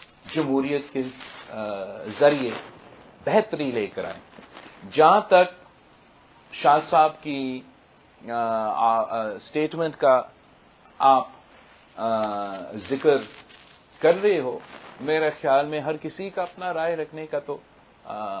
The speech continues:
हक है। मेरा ख्याल में जो पाकिस्तान पीपल्स पार्टी का ये फैसला था कि पीडीएम के साथ दे के हुकूमत, अ, बनाने का, वो वक्त की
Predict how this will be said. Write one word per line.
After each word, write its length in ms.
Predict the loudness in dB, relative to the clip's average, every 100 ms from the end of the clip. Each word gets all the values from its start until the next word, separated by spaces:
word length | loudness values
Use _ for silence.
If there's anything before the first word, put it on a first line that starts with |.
| -12 -6
हक 220 | -2 -2 -2
है। 240 | -6 -6 -16 -20 -18 -18 -10
मेरा 260 | -4 0 0
ख्याल 400 | 2 4 4 2
में 240 | -4 -4
जो 120 | -4
पाकिस्तान 640 | 2 2 2 -6 -6 -6 -6
पीपल्स 600 | -4 -6 -4 -4 -4 -4
पार्टी 460 | -2 -2 -2 -8
का 320 | -4 -4 -4 -10 -20 -20 -20 -16 -4
ये 140 | -4
फैसला 540 | 0 0 0 0 0
था 360 | 0 -2 -6 -8 _ _ _ _ -10
कि 80 | -10
पीडीएम 640 | -8 -8 -6 -4 -4 -4
के 120 | -10
साथ 340 | -8 -2 0 0 -4 _ _ _
दे 140 | -8 -6
के 320 | -4 -6 -6 _ _ _ _ _ _ _ -10
हुकूमत, 460 | -6 -4 -2 -4 -6 -20 -20 -20 -20 -20 -18 -6
अ, 100 | -2 0 -2 -2 -4 -6 -6 -8 -10 -10 -2
बनाने 460 | 0 2 2 0 -2
का, 300 | -4 -6 -6 -14 -20 -20 -18 -18 -20 -20 -10
वो 460 | 0 2 4 2 4
वक्त 380 | 4 4 -6
की 340 | -12 -12 -12